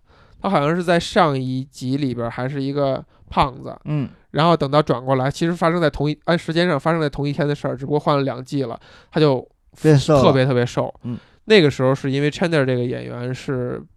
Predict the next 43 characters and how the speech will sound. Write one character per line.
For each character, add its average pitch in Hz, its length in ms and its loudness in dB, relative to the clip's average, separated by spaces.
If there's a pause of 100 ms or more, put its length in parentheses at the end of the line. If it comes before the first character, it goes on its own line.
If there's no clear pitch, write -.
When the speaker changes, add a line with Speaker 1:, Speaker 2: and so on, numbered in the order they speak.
(120)
Speaker 1:
受， 139 580 -2 (720)
好 135 240 -4
像 170 240 2
是 135 920 -2 (600)
受 170 240 0
困 151 280 0
于 131 220 0
这 139 160 -2
个 113 320 -6 (460)
滥 143 160 2
用 135 160 0
药 135 180 0
物 107 220 -12 (420)
啊、 123 300 -16
吸 - 180 -8
毒 123 240 -6
之 123 120 -8
类 120 120 -8
的。 - 240 -14 (720)
Speaker 2:
就 156 120 6
如 147 220 6
果 185 120 4
我 127 120 4
作 165 180 2
为 135 80 6
观 147 200 2
众 143 100 -2
来 123 140 0
说， 131 420 -4 (140)
我， 110 360 -2 (260)
我 127 220 0
肯 143 140 0
定 139 100 -2
是 170 100 -4
会 165 120 0
把 127 160 0
这 131 120 -4
个 127 100 -2
给 110 100 -6
忽 185 240 -4
略 202 160 0
掉 101 160 -6
的， 76 160 -16